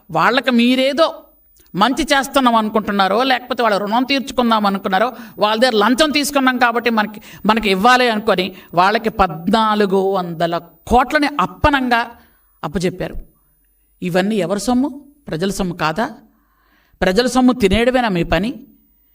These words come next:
మీరందరూ ఏ వన్, ఏ టూ, ఏ త్రీ ముద్దాయిలు అందరూ. మీరు అలా ఉన్నారు కాబట్టి గత ఆరు నెలలుగా మేము అక్రమ అరెస్టులు చెయ్యకూడదనే ఉద్దేశంతో మీరు చేసిన తప్పులకి కూడా చాలామందికి అరెస్టులు అవ్వలేదు ఇంకా.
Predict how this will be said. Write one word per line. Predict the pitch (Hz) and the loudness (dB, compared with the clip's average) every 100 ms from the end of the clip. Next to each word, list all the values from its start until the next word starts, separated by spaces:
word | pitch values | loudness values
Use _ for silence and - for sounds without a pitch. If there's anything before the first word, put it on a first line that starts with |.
| _ _ - | _ _ -2
మీరందరూ | 196 208 226 | 0 2 2
ఏ | 233 220 220 | 2 0 2
వన్, | 226 226 | 0 0
ఏ | 220 220 | 2 2
టూ, | 220 220 | 4 2
ఏ | 214 | 2
త్రీ | 214 233 | 2 2
ముద్దాయిలు | 226 180 160 202 196 | 2 2 2 2 2
అందరూ. | 160 151 151 - - _ _ _ _ _ _ _ | 0 0 -4 -6 -16 _ _ _ _ _ _ _
మీరు | 202 254 269 - | 2 4 2 0
అలా | 175 233 | 2 4
ఉన్నారు | 269 254 226 | 4 2 0
కాబట్టి | 208 175 160 156 - 240 - - _ 170 | 0 0 0 -4 -6 -8 -10 -20 _ -4
గత | 190 | 0
ఆరు | - - 190 226 | 0 2 2 2
నెలలుగా | 220 185 185 170 220 - - _ _ _ _ _ _ _ _ _ _ _ | 0 2 0 0 -4 -6 -20 _ _ _ _ _ _ _ _ _ _ _
మేము | 185 214 247 | -2 0 2
అక్రమ | - - 277 269 | 0 -2 0 2
అరెస్టులు | 226 220 220 226 277 | 2 2 0 0 -2
చెయ్యకూడదనే | - 175 247 285 285 254 240 | -2 0 0 4 2 4 0
ఉద్దేశంతో | 175 160 151 214 208 175 - 196 170 - _ _ _ _ _ | 0 0 2 2 0 -2 -2 -2 -2 -8 _ _ _ _ _
మీరు | 220 302 | 0 2
చేసిన | - 277 294 349 311 | 2 2 2 0 0
తప్పులకి | 220 247 240 - 403 392 349 | 0 0 0 2 0 2 0
కూడా | 269 214 - - _ _ _ _ _ _ - | 2 0 -4 -16 _ _ _ _ _ _ 0
చాలామందికి | 269 302 330 320 320 262 | 4 4 2 0 0 0
అరెస్టులు | 254 - 285 | -2 0 0
అవ్వలేదు | 294 302 | 2 2
ఇంకా. | 269 262 - | 2 -2 -4